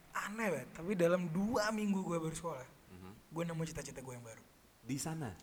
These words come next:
Speaker 1: Padahal gue lagi lost, putus hidup. Gue
Speaker 2: Oke.
Speaker 1: anjing, gue gagal main bola, gue pengen jadi apa gedenya, gue goblok banget
Speaker 2: Berarti
Speaker 1: hidup
Speaker 2: cerah
Speaker 1: gue.
Speaker 2: lagi hidup lo ya?
Speaker 1: Cerah dalam segi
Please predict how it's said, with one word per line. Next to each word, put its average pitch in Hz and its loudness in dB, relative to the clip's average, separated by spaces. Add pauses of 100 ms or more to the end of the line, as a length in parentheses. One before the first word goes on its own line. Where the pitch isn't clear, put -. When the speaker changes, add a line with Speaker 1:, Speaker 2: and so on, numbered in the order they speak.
(100)
Speaker 1:
Padahal 165 -2
gue 185 0
lagi 156 -2
lost, 151 4
putus 147 -6
hidup. 135 -6 (840)
Gue - -4
Speaker 2:
Oke. 147 0
Speaker 1:
anjing, 123 4
gue 170 2
gagal 165 4
main 170 0
bola, 175 2
gue 190 2
pengen 185 -4
jadi 185 -6
apa 208 -2
gedenya, 214 -4
gue 220 2
goblok 214 2
banget 247 4
Speaker 2:
Berarti 240 0
Speaker 1:
hidup - -6
Speaker 2:
cerah 120 4
Speaker 1:
gue. - 2
Speaker 2:
lagi 151 4
hidup 110 -2
lo 98 -6
ya? 90 -6 (920)
Speaker 1:
Cerah 220 6
dalam 214 6
segi 208 2